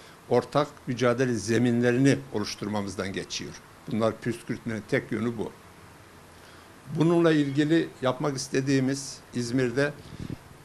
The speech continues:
en geniş emek ve demokrasi güçlerinin birliğini sağlamak,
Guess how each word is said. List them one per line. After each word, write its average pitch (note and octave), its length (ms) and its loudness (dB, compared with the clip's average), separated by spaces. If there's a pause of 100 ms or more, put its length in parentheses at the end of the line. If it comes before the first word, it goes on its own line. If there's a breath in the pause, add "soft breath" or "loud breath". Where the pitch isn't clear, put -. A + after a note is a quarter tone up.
(120)
en D3+ 100 4
geniş C#3 420 4
emek C3+ 300 2
ve B2 120 -2
demokrasi B2 420 -4
güçlerinin A2+ 560 -2
birliğini A#2 340 0
sağlamak, C3 440 0